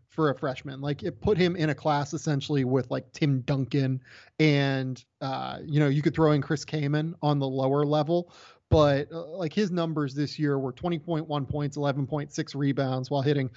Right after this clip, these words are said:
sixty-one percent of his, uh, field goal attempts. Oh yeah, and he went twelve of thirty-five from behind the three-point arc because he can shoot, and blocked almost two shots a game because he's seven-foot-one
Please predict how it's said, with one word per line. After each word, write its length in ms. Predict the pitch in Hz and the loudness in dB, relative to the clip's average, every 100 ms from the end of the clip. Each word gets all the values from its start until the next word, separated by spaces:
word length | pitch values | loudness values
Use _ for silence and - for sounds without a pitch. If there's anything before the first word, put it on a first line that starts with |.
| - - | -14 -18
sixty-one 720 | - 185 - 160 147 147 143 | -4 -4 0 2 4 4 2
percent 380 | 147 143 147 | 0 2 2
of 100 | 139 | 2
his, 300 | 139 135 117 - _ _ - | 2 0 0 -10 _ _ -4
uh, 200 | 131 127 | -2 0
field 280 | - 156 147 | 4 6 6
goal 180 | 143 | 4
attempts. 460 | 127 - 143 131 - 160 | 4 2 -2 -2 -4 0
Oh 100 | 147 | 2
yeah, 280 | 143 139 | 2 0
and 140 | 135 127 | -2 -2
he 120 | 139 | -2
went 320 | 135 135 139 | 0 -2 -4
twelve 340 | - 156 147 135 | 0 2 2 0
of 140 | 139 | -2
thirty-five 680 | 151 143 135 147 135 135 - | 2 2 2 2 2 2 -2
from 160 | 143 | -6
behind 320 | 135 139 139 | -2 -2 -2
the 40 | 131 | -4
three-point 500 | 147 139 135 156 139 | -6 -6 -2 -2 -2
arc 240 | 131 - | -4 -8
because 240 | 147 147 131 | -6 -4 -2
he 100 | 131 | -4
can 140 | 131 | -6
shoot, 360 | - 165 143 151 - - _ | 0 4 4 2 -8 -20 _
and 380 | 147 143 139 131 | 0 2 2 0
blocked 320 | 151 143 - | 2 0 2
almost 320 | 151 135 127 - | -2 0 -4 -4
two 140 | 156 | -2
shots 300 | 156 139 - | 0 -4 -4
a 40 | |
game 300 | 127 127 127 | -10 -10 -10
because 440 | 123 131 139 135 123 | -8 -4 -4 -4 -4
he's 220 | 147 123 | -4 -2
seven-foot-one 880 | 156 143 131 151 135 143 135 135 | 0 0 -2 -4 -2 0 0 -2